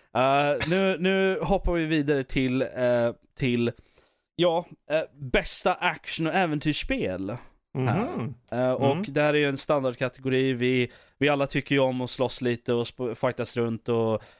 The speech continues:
Speaker 1: eh, hoppa omkring, lösa lite mysterier,
Speaker 2: Ja, lite
Speaker 1: äventyra.
Speaker 2: äventyr helt enkelt.
Speaker 1: Ja, eh,
Speaker 2: Ja.
Speaker 1: och våran lista är då, eh, utan några större förvåningar, innehåller då Shadow of the Tomb Raider, Assassin's Creed Odyssey, Far Cry fem, eh,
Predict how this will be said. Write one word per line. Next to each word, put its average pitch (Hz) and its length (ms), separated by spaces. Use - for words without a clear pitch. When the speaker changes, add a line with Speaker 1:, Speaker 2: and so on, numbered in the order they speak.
Speaker 1:
eh, 113 440
hoppa 120 220
omkring, 113 320
lösa 113 240
lite 110 160
mysterier, 110 440
Speaker 2:
Ja, 110 180
lite 185 240
Speaker 1:
äventyra. 196 200
Speaker 2:
äventyr 139 340
helt 123 180
enkelt. 107 320
Speaker 1:
Ja, 113 280
eh, 135 80
Speaker 2:
Ja. 139 240
Speaker 1:
och 151 300
våran 170 380
lista 165 320
är 151 80
då, 143 280
eh, 139 60
utan 143 460
några 131 220
större 127 280
förvåningar, 120 520
innehåller 113 420
då 110 160
Shadow 113 280
of 107 80
the - 60
Tomb 160 260
Raider, 151 400
Assassin's 131 460
Creed 127 200
Odyssey, 120 640
Far 143 200
Cry 123 220
fem, 113 540
eh, 107 240